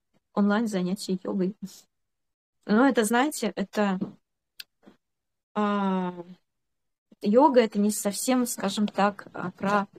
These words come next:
ой, извиняюсь, кошки дёргают штатив. Йога — это не совсем про физические упражнения. Порой даже это, а, больше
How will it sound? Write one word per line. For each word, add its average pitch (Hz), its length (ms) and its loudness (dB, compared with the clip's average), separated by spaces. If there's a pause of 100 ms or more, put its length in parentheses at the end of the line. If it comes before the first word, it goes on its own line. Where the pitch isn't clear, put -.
(260)
ой, 175 120 -6
извиняюсь, 185 500 -4
кошки 185 440 -6 (100)
дёргают 190 400 -4
штатив. - 460 -8 (540)
Йога — 254 260 8
это 247 120 2
не 226 100 2
совсем 254 420 0
про 240 200 4
физические 208 640 -4
упражнения. 196 520 0
Порой 185 320 -2
даже 196 340 0
это, 180 460 -2 (500)
а, 175 260 2
больше 202 640 0